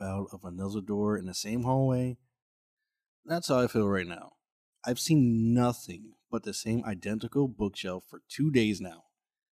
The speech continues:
Just row after row after row of them. I mean, come on. I love books as much as the next guy, but this is excessive. I'm obviously still moving toward forwards, though. I can see the signs hanging overhead,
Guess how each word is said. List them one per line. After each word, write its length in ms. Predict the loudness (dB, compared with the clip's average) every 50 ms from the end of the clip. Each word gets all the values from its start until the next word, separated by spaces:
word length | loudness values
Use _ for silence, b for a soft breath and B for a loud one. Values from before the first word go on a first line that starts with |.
| _ _
Just 240 | -12 -10 -10 -10 -8 -4
row 300 | 2 4 6 6 6 6
after 200 | 4 2 0 -4
row 380 | 0 2 4 6 6 6 6
after 240 | 6 4 2 -2 -2
row 440 | 2 4 6 8 8 8 8 6 4
of 380 | 2 2 2 2 2 2 2 -2
them. 300 | -2 -2 -4 -12 -20 _ _ _ 2
I 80 | 6
mean, 240 | 8 8 8 8 4 0 -2
come 180 | 0 0 2 4
on. 200 | 4 2 2 0 _ _ _ _ _ _ _ -6
I 60 | -2
love 340 | 2 2 2 2 2 -2 2
books 240 | 2 2 4 4 0
as 100 | 2 2
much 220 | 2 0 0 -2
as 60 | -6
the 100 | -4 -2
next 240 | -2 -2 -4 -6 -4
guy, 300 | -4 -2 -2 -2 -8 -10 -8 -2
but 220 | -2 -2 -2 -2 _ _ _ _ _ _ -20 _ _ -2
this 180 | 0 0 2 2
is 140 | 0 0
excessive. 460 | 0 -2 2 2 2 2 0 -4 -12 _ _ _ _ _ _ _ _ _ _ _ _ _ _ _ _ -8
I'm 140 | -6 -6 -6 -4
obviously 800 | -4 -2 -2 0 2 0 0 0 -2 -2 -2 -2 -2 -6 _ _ _
still 340 | -20 -8 -2 2 2 4 6
moving 560 | 6 6 6 6 4 2 2 0 -2 -4 -6
toward 360 | -8 -6 -4 -2 -2 -4 -6 -8 _ _ _ -4 4
forwards, 360 | 6 6 6 6 4 0 -2
though. 280 | -6 -6 -6 -8 -14 _ _ _ _ _ _ _ _ _ _ _ _ _ _ _ _ _ _ _ _ _ -10
I 80 | -10
can 220 | -6 -2 -2 -2 -2
see 260 | -2 -4 -4 -4 -4
the 120 | -2 -4
signs 460 | -4 -4 -2 -2 -2 -2 -2 -4 -4
hanging 300 | -4 0 2 2 2 2
overhead, 840 | 2 0 -2 -2 -2 -4 -4 -4 -8 -10 -6 -4 -4 -4 -4 -6